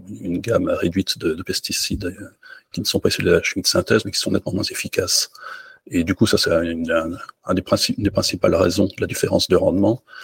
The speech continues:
c'est que les, les cultures bio sont nettement plus exposées aux, aux maladies et aux ravageurs que les cultures, euh, conventionnelles.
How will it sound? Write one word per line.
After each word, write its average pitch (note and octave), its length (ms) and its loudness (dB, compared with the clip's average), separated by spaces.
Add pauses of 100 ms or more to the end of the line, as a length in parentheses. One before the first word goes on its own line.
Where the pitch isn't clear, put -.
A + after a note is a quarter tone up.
c'est - 160 -8
que F2 60 -2
les, F2+ 80 0
les G2 100 -2
cultures F#2 460 -2
bio G2 260 4
sont - 140 -4
nettement - 180 -2
plus - 180 -4
exposées - 440 0
aux, E2+ 240 0 (280)
aux G2+ 120 0
maladies F#2+ 500 2
et D#2 80 -4
aux F#2+ 80 4
ravageurs G2+ 680 2
que - 100 -4
les - 100 -4
cultures, - 560 -2
euh, F2 240 2 (520)
conventionnelles. G2+ 720 0